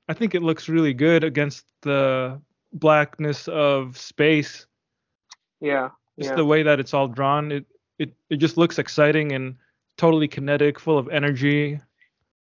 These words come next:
Speaker 2: Yeah.
Speaker 1: There's a, a sense of speed and, and panic in Amuro as he's trying to figure out what he's fighting against exactly.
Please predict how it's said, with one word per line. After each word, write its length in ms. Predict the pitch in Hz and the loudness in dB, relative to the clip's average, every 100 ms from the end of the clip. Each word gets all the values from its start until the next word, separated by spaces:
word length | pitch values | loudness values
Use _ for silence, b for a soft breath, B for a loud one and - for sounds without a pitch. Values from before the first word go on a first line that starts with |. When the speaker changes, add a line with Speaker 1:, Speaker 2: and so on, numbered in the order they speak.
| _ _ | _ _
Speaker 2:
Yeah. 240 | 139 131 127 _ _ _ _ _ _ _ _ _ _ | -6 -4 -6 _ _ _ _ _ _ _ _ _ _
Speaker 1:
There's 200 | 147 139 | 0 2
a, 240 | 139 135 131 | 4 2 2
a 60 | 147 | -2
sense 340 | - 170 160 | 2 2 4
of 440 | 156 143 135 131 - _ _ _ _ _ _ - | 4 4 2 -4 -16 _ _ _ _ _ _ -18
speed 420 | - 160 156 156 | -2 2 4 4
and, 240 | 131 135 - | 2 -2 -6
and 180 | 139 123 | -8 -4
panic 460 | 147 147 143 135 | -2 0 0 -2
in 160 | 131 135 | -4 -2
Amuro 420 | 143 139 139 135 | 0 2 2 0
as 80 | 123 | -2
he's 200 | 139 - | -4 -2
trying 200 | - 147 | 0 0
to 60 | |
figure 320 | - 156 147 147 | 2 2 4 6
out 260 | 147 - | 4 0
what 160 | 151 143 | 0 0
he's 140 | 131 | 0
fighting 320 | - 147 143 | 2 2 2
against 340 | 135 139 131 - | -4 -6 -6 -10
exactly. 560 | 120 131 127 143 135 | -6 -4 -4 -4 -6